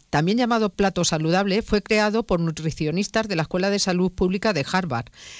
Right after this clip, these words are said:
para modificar y mejorar la pirámide alimentaria tradicional e ilustra la cantidad de nutrientes que debemos comer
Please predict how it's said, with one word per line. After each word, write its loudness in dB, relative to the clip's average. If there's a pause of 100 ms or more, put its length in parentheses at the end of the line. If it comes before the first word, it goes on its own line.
(220)
para 2
modificar 0
y 0
mejorar 0
la 2
pirámide 0
alimentaria 0
tradicional 0 (320)
e 2
ilustra 2
la 2
cantidad 2
de 2
nutrientes 0
que 0
debemos 0
comer 0